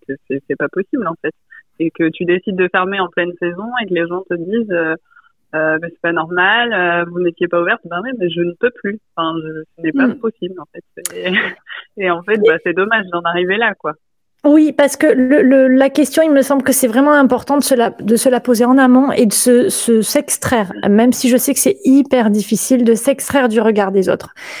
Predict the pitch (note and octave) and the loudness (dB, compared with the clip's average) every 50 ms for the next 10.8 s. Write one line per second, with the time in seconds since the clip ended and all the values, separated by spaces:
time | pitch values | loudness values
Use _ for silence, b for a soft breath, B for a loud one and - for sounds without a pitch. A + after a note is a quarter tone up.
0 | B B - A#3+ B3 - C#4+ - - F#4+ G4 - - D4 C4+ B3+ B3+ A#3+ B3 A#3+ | B B -2 0 0 0 0 2 2 0 0 0 0 2 4 4 6 4 4 4
1 | A#3 A3+ - C#4 C4+ B3+ B3 G3+ - D4 D#4+ E4 - C#4 A#3+ A#3 A3+ B3+ B3+ A#3 | 2 2 0 0 2 2 2 2 2 2 0 2 2 2 2 4 4 4 4 4
2 | C4 B3+ - - - B3+ G#3+ B3+ C#4 D4 C#4 - B3 A#3 G#3+ A#3 C4+ - - - | 2 2 2 0 0 2 2 2 2 2 2 0 0 0 2 0 -2 -2 -2 0
3 | - E4+ E4 E4 - - - C#4 C#4+ C#4 C4+ C4+ C4 C4 C4+ C4 A#3+ C4 C4 C4 | 2 2 2 2 -2 -2 0 2 4 4 4 4 4 4 4 4 4 4 2 2
4 | C4 B3 A#3 A3+ A3 A3+ B3+ B3 - A3+ - - - - A#3 A#3 A3+ A3+ A3+ A3+ | 2 2 2 4 4 2 0 0 -2 -4 -8 -6 -4 -2 0 4 4 6 6 4
5 | B3+ E4+ - _ _ _ - C4+ B3+ - - - - D#4 D4 C#4+ C4 A#3+ - B3 | 2 0 -2 _ _ _ -4 -4 -2 -2 -4 -2 0 2 2 2 2 2 2 0
6 | A3+ - - G#3 G#3+ G#3+ - A#3 A3 - - A3 G#3+ G#3 G#3+ G3 - A3 G#3 G3+ | 0 0 -2 -2 -2 0 0 0 0 0 2 2 4 4 4 2 2 2 2 0
7 | G3+ - A3 A3 A3 G#3+ - - D#4+ E4 D#4+ - - - - B3 A3+ - - - | 2 2 4 4 4 4 4 6 6 6 6 4 0 -6 -4 -6 -4 -6 -6 -2
8 | - C#4 C4+ C4 B3+ G#3+ G#3 G#3 B B B B B - A3+ A3+ A#3 A#3 B3 A3+ | 2 4 4 6 4 4 2 0 B B B B B 2 2 4 4 4 4 2
9 | A#3 A3 A3+ G#3 A#3 A3 A3 A#3+ A#3 - - A3+ G3+ G3 G3+ F3 G#3 A#3+ C4+ C4+ | 2 2 2 2 2 4 4 4 2 2 0 0 2 2 2 4 4 4 4 4
10 | B3+ B3 A#3+ A#3 A3+ G#3+ G#3 G#3 G3+ F#3+ G3 G3 G3+ A3+ D#4+ B | 4 4 4 4 4 4 4 4 4 2 2 2 2 2 0 B